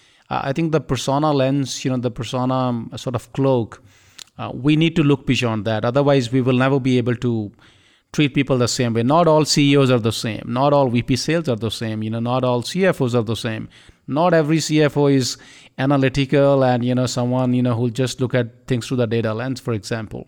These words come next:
right? And, uh, not every H R leader, for example, is going to be considerate.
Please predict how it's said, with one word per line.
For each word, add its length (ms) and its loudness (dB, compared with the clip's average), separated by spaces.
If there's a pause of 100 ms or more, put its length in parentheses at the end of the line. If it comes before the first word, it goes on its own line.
(460)
right? 240 -8
And, 300 -4
uh, 360 -4 (440)
not 440 0 (420)
every 680 2
H 240 -4
R 100 2
leader, 380 2
for 100 -2
example, 400 -2
is 160 -2
going 200 -4
to 100 -4
be 100 -6
considerate. 720 -8